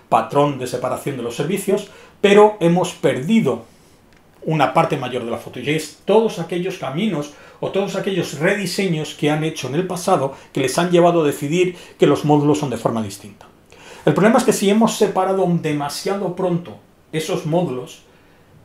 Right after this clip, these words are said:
probablemente hacer un rediseño de qué significa un módulo o dónde están las costuras por las que voy a cortar, por las que voy a modelar las dependencias, sea mucho más costoso, porque ya tengo distintos equipos trabajando, implica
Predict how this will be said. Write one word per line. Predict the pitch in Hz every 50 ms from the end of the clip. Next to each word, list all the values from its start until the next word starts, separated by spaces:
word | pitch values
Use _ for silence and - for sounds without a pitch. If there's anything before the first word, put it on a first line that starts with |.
| _ _ _
probablemente | - 165 160 196 226 240 233 240 240 233 220 - 196 202 - - - -
hacer | 147 143 - - 180 185
un | 214 220 208
rediseño | 202 196 190 190 185 175 - 202 202 196 175 151 135
de | 127 127 127
qué | - 196 190
significa | - 196 180 175 175 190 175 175 180
un | 165 151 151
módulo | 165 190 190 165 147 139 127 123
o | - 131
dónde | 127 143 160 175 175 170 170 - - _ - -
están | 143 - - - 170 165 151 135
las | 131 -
costuras | - - 120 117 - - 190 196 160 135 131
por | - 135 120
las | 120 123 -
que | -
voy | 117 113 127 139
a | 156 156
cortar, | - 170 156 - - 185 185 160 - - - _ - _ _ _ _ _ _ _ _ _ _ -
por | 139 143
las | 131 131 123 -
que | 117
voy | 110 135 147
a | 160
modelar | 165 175 170 170 170 165 165
las | 160 -
dependencias, | 160 147 160 151 151 175 175 170 - 156 151 151
sea | - - - 156 151
mucho | 151 143 - - 160
más | 135 127 -
costoso, | - 143 131 - - 190 - - 139 -
porque | 127 123 123
ya | 117 135
tengo | 139 175 160 147 135
distintos | 127 127 - 151 139 131 -
equipos | 139 113 143 - 110 -
trabajando, | - 120 120 120 - - 190 202 190 170 165 160 160 160
implica | 143 127 120 - 143 135 131 123 117 127 117 - 127 120